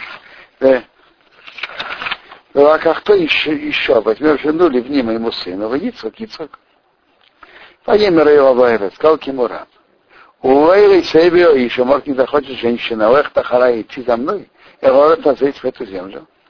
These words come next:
И Оши, Оши, Везбинхо, вернусь, я верну твоего сына, а его говорит, в страну, а что я отца с Мишом, что ты вышел оттуда.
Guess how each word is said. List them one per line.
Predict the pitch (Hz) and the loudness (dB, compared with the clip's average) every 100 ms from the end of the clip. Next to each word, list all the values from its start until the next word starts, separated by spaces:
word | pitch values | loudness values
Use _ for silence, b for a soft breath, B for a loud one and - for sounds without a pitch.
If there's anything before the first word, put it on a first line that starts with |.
| B B | B B
И | - | 2
Оши, | 175 185 220 202 | 4 4 4 2
Оши, | 170 190 180 | 4 4 4
Везбинхо, | 165 127 127 151 165 | 2 2 0 0 0
вернусь, | 165 139 151 - 156 | 2 2 2 -2 2
я | 156 | 0
верну | 123 131 131 165 - _ b b b b b b _ | 2 0 0 -2 -4 _ b b b b b b _
твоего | 135 135 135 | 2 2 2
сына, | - 226 233 117 | -2 -4 -2 0
а | 135 | 2
его | 143 156 | 4 4
говорит, | 135 117 | 2 -2
в | |
страну, | - 123 139 127 | -2 -2 0 0
а | 131 | 0
что | - | 0
я | 131 131 | 2 2
отца | - 139 | 2 0
с | 156 | 0
Мишом, | 160 - 220 202 | -4 -2 -2 -2
что | - | -4
ты | |
вышел | 156 208 254 | -4 -4 -6
оттуда. | 240 - - | -6 -8 -18